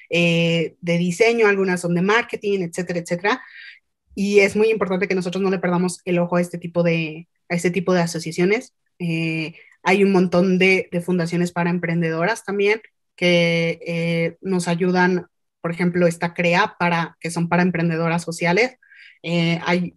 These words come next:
también está, eh, Fundación Mujeres, que prácticamente ayudan a más mujeres a ser emprendedoras.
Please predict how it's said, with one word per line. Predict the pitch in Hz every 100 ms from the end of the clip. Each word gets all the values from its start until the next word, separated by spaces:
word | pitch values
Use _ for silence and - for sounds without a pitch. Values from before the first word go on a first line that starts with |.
| _
también | 170 175 175
está, | 175 - 170 165 170 165 - _ _ _ _
eh, | 175 175 165 160
Fundación | - 196 180 170 180
Mujeres, | 170 190 214 247 - -
que | 165 165 165 165
prácticamente | - 175 165 175 170 165 165 151
ayudan | 160 165 175 190
a | 180 165 - -
más | 170 165
mujeres | 185 175 175 196 -
a | - 160 160
ser | 156 160
emprendedoras. | 160 170 165 175 196 190 202